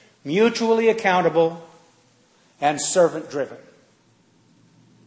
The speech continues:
Somebody said to me after the nine o'clock, "There's a new article in Wired magazine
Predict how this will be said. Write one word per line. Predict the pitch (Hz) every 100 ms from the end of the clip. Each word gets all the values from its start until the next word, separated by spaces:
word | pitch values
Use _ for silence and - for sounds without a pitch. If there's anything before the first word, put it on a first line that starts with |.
| _ _ _ _ _ _ _ _ _ _ _ _ _ _ _ _ _ _ _ _ _ _ _ _ _ _ _ _ _
Somebody | 165 160 160
said | 156 175 165
to | 151
me | 151 156
after | 156 147 147
the | 143
nine | 143 151 151
o'clock, | - 170 156 156 -
"There's | 147 147 135
a | 143
new | 143 160
article | 151 156 156 151 139
in | 131 131
Wired | 139 143 135 123
magazine | 139 151 139 123 196 180 123 117